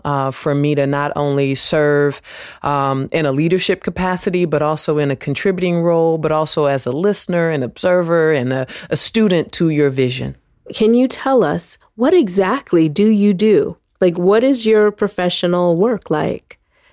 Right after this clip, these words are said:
Speaker 2: Especially for those who may not know what a career in research and assessment might be.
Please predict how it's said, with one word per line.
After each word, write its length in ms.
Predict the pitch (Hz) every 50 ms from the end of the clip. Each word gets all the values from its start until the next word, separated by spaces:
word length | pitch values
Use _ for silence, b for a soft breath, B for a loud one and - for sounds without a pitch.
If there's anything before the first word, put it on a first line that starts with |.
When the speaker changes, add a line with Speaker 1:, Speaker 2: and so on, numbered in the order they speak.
| _ _ -
Speaker 2:
Especially 540 | 196 - - 220 233 226 - 233 233 226
for 180 | 226 - 208 196
those 320 | 185 190 190 190 196 190
who 140 | - 208 190
may 180 | 185 185 180 185
not 240 | 202 196 196 - -
know 300 | 185 196 220 226 202 180
what 160 | 175 180 175
a 60 | 180
career 440 | 175 - 190 185 185 185 185 185 185
in 160 | 180 175 175
research 560 | 170 175 190 185 - - 170 175 175 170 - -
and 120 | 170 175
assessment 540 | 170 - - 170 180 - - 180 175 170 170
might 280 | 170 165 - - -
be. 360 | - 190 175 160 156 160 160